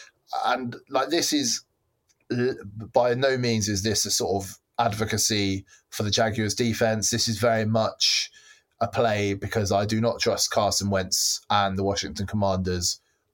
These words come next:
whatsoever. Uh, it's not a team I want any part of at the moment. Uh, so Jags defense, two and a half K, I think is lovely, which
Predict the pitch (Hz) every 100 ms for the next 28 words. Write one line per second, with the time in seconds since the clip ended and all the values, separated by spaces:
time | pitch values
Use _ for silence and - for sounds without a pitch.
0 | - 135 160 156 - 107 101 95 101 95
1 | - - - 110 113 113 135 107 135 123
2 | 123 123 117 123 120 127 127 120 120 113
3 | 120 127 123 123 - - - - - 110
4 | 113 117 139 - 127 113 117 101 - 120
5 | 113 110 98 113 101 98 - 101 98 110
6 | 98 110 101 95 92 98 - -